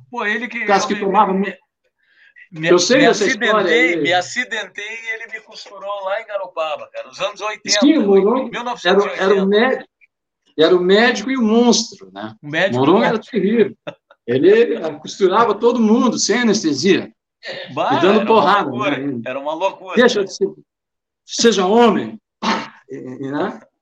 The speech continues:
Speaker 2: E costurava os meus amigos lá.
Speaker 1: Pô, eu não sabia que ele
Speaker 2: <laughs> Não sabia
Speaker 1: tocava
Speaker 2: falar.
Speaker 1: também, cara. Eu não sabia que tu tinha tido uma
Speaker 2: Sim.
Speaker 1: banda com ele. Pô, que legal.
Speaker 2: É, um, um teclado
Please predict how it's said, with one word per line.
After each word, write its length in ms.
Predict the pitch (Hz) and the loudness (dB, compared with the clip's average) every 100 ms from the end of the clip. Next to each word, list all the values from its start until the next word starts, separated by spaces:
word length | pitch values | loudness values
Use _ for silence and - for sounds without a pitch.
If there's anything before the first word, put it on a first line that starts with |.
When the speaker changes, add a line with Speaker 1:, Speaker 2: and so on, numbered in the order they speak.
| _ _ | _ _
Speaker 2:
E 80 | 151 | -6
costurava 580 | 147 175 196 180 180 185 | -4 0 4 6 6 4
os 80 | 139 | 2
meus 220 | 143 147 | -4 -6
amigos 400 | 139 135 160 139 | -6 -4 -4 -4
lá. 180 | 135 131 - - | -6 -8 -10 -18
Speaker 1:
Pô, 140 | - 269 | -4 0
eu 80 | 226 | 0
não 100 | 220 | -2
sabia 380 | 269 - 262 | -6 -6 -8
que 80 | 277 | -8
ele 80 | 247 | -6
Speaker 2:
<laughs> 0 | |
Não 60 | 254 | -4
sabia 180 | 254 240 | -4 -4
Speaker 1:
tocava 220 | 196 214 - | -2 -2 0
Speaker 2:
falar. 140 | 165 | 0
Speaker 1:
também, 380 | 160 180 226 233 | 0 -2 -6 -8
cara. 220 | 190 151 | -8 -8
Eu 60 | 160 | -10
não 120 | 190 | -14
sabia 300 | 202 196 220 | -10 -10 -10
que 80 | 226 | -14
tu 120 | 214 | -16
tinha 160 | 214 190 | -12 -4
tido 200 | - 165 | 4 4
uma 160 | 185 | 4
Speaker 2:
Sim. 80 | 196 | 2
Speaker 1:
banda 180 | - - | -2 -8
com 120 | - | -18
ele. 240 | 143 170 180 _ _ | -18 -18 -20 _ _
Pô, 160 | - 190 | -16 -16
que 100 | 143 | -14
legal. 400 | 135 147 156 160 156 | -12 -4 -4 -2 2
Speaker 2:
É, 560 | 143 135 139 160 226 | 2 2 -2 -2 -2
um, 640 | 233 170 - 170 160 147 147 | -2 -4 -4 -6 -2 -2 -2
um 60 | |
teclado 580 | 147 160 160 156 196 214 | 0 0 2 2 2 0